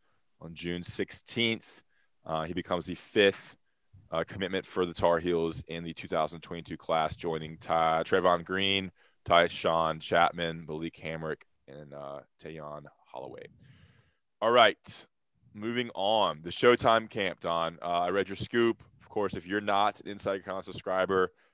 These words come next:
make sure to subscribe. There's deals all the time. Uh, so much intel on both football and basketball, recruiting, and then as we get closer to the season, there'll be more intel on actual team stuff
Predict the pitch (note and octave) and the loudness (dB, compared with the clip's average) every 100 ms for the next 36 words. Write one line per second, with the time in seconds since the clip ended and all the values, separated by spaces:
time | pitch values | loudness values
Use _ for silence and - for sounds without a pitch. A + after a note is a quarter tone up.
0 | _ F2+ F2+ - F#2 - - - F#2+ F2+ | _ -8 -6 -4 -4 -4 -12 -8 -2 2
1 | F2+ E2+ D#2+ - F#2 F2 E2 F2 F2 - | 2 0 -8 -6 -2 -2 -2 -2 -2 -2
2 | E2+ F2 E2+ E2+ _ _ _ - D#2 D2+ | -4 -2 -4 -8 _ _ _ -10 -8 -6
3 | C#2+ - - C3 A#2+ A2 G2+ G2 G2 G#2 | -8 -10 -2 2 4 4 2 0 -2 2
4 | F2+ F2 E2+ E2+ E2 F2+ E2+ G2 F2+ F2 | 4 4 2 -4 -2 -4 -2 -6 -2 0
5 | E2+ E2 E2+ - F2+ E2+ E2 D#2+ _ _ | 0 0 -2 -4 -4 0 0 0 _ _
6 | _ - - G#2 F#2+ F#2 F2+ E2+ - E2 | _ -20 -10 -6 -4 -4 -6 -10 -16 -16
7 | E2 D#2+ E2 F2 - F2+ F2 F2 - F#2 | -14 -12 -8 -8 -4 -6 -4 -8 -10 -10
8 | E2+ E2+ E2 D#2+ D#2+ D#2+ D#2+ - D#2+ D#2 | -10 -10 -12 -12 -12 -10 -10 -8 -6 -6
9 | D2 D#2 D2+ - D2+ - E2 D#2+ - E2 | -8 -10 -14 -14 -18 -16 -16 -14 -4 -4
10 | D#2 - | -4 -8